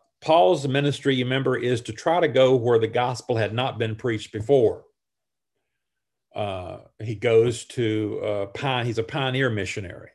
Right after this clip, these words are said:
and he establishes churches and tries to establish churches in large cities. And then he lets people in those cities, uh, evangelize the outlying hinterlands and other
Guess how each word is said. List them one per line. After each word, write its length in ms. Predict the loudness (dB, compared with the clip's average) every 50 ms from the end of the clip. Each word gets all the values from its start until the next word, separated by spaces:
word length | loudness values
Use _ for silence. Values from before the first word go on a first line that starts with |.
| _ -14
and 120 | -12 -8
he 60 | -8
establishes 720 | -8 -10 -6 _ 0 0 2 2 0 -4 -4 -6 -10 -10 -10
churches 480 | -6 -4 -4 -4 -4 -4 -6 -6 -6
and 180 | -8 -10 -10 -14 -18 _ _ _ _ _ _
tries 320 | -2 0 2 2 2 2
to 80 | 0 -4
establish 400 | -4 -2 -2 -2 -2 -2 -4 -6
churches 380 | -4 -4 -4 -4 -4 -6 -6
in 60 | -6 -2
large 320 | -2 0 0 0 -2 -4
cities. 440 | -2 -2 0 0 0 -4 -6 -8 -12 _ _ _ _ _ _ _ _ _ _ _ _
And 180 | -6 -4 -2 0
then 160 | 0 0 0
he 160 | 0 -2 -2
lets 540 | 0 0 0 0 0 -4 -12 -16 -18 -18 -20 _ _ _ _ _ _ _ _ _ _ _ -20 _ _ -20 _ _
people 280 | _ -6 -4 -4 -2 -4
in 120 | -4 -2
those 300 | 0 0 -2 -2 -4 -2
cities, 480 | -2 0 0 0 0 -2 -4 -6 -8 -16 _ _ _ _ _ _ _ _ _ _ _ -6
uh, 220 | -2 -2 -2 -2 -4 -8 _ _ _ _ _ _ _ _ _ _ _ _ _ _ _ _ _ _ _ _ _ _ _ _ _ _ -8
evangelize 720 | -2 -2 0 0 0 -2 -2 0 0 0 0 -2 -2 -4 -4
the 140 | -4 -8
outlying 580 | -6 -6 -6 -6 -4 -4 -4 -4 -4 -6 -8 -8
hinterlands 720 | -6 -6 -6 -4 -4 -4 -4 -4 -4 -8 -10 -12 -12 -12
and 80 | -12 -12
other 320 | -10 -6 -4 -4 -4 -4